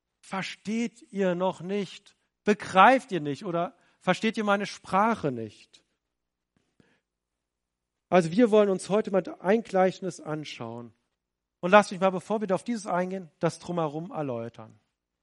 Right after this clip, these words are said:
Jesus ist auf dem Weg nach Jerusalem. Es wird sein letzter Weg sein. Er wird in Jerusalem gekreuzigt werden. Er weiß das.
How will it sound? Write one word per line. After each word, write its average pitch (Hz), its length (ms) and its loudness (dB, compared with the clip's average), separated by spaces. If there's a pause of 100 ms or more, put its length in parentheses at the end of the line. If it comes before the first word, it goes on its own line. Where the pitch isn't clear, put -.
(200)
Jesus 190 560 -2
ist 160 140 -12
auf 156 120 -4
dem 139 120 -12
Weg 143 180 -4
nach 127 140 -6
Jerusalem. 175 580 -10 (1000)
Es 170 140 -4
wird 196 180 2
sein 165 340 0 (220)
letzter 190 800 -2 (240)
Weg 165 260 -2
sein. 190 360 -8 (120)
Er 147 120 -6
wird 151 120 -6
in 156 60 -6
Jerusalem 147 380 -6
gekreuzigt 143 520 -8
werden. 190 180 -8
Er 135 160 -12
weiß 127 320 -10
das. - 380 -18